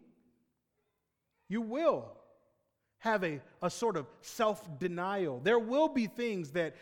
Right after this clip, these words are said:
uh, become distasteful. There, you will understand the difference between sin and not sin, moral choices and immoral choices.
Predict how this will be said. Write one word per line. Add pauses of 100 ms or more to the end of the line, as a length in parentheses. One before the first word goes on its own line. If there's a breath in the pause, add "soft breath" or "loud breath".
(160 loud breath)
uh, (200 loud breath)
become (180)
distasteful.
There,
you
will
understand (220 loud breath)
the
difference
between
sin
and
not
sin,
moral
choices
and
immoral
choices.